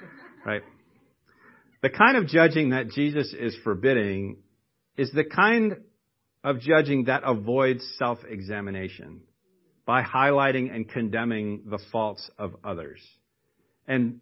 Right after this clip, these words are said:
in bitterness seeking to point out those faults. The kind,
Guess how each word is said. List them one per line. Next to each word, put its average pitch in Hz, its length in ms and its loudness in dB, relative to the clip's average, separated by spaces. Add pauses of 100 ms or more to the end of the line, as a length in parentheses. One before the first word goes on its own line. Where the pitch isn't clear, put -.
(120)
in 156 360 0
bitterness 107 540 2 (420)
seeking 123 380 -4
to 110 120 -10
point 104 340 -10
out 101 300 -10
those 90 320 -12
faults. - 300 -18 (4000)
The 131 80 -4
kind, 202 400 2